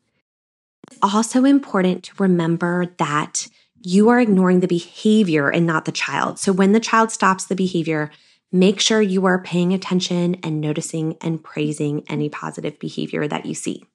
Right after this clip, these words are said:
The next strategy you might want to try is timeout. So it seems that one of the core tenets of gentle parenting is that timeout is harmful to children.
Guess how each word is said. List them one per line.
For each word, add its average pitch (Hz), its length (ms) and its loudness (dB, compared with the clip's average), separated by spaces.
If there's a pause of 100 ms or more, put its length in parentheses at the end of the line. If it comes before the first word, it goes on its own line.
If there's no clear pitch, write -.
(1300)
The 240 80 4
next 277 320 4
strategy 202 440 4
you 180 180 0
might 165 220 -2
want 196 180 -2
to - 80 -8
try 143 460 -6
is 165 260 -2
timeout. - 800 -6
So 202 560 0
it 226 160 -2
seems 233 400 2
that 226 160 -4
one 196 120 2
of 185 80 -2
the 185 80 -6
core 196 320 -2
tenets 175 420 -6
of 170 180 -6
gentle 165 300 -4
parenting 156 680 -6
is 165 140 -2
that - 220 -6
timeout 208 400 0
is 208 120 -2
harmful 175 360 -2
to 180 100 0
children. 147 560 -4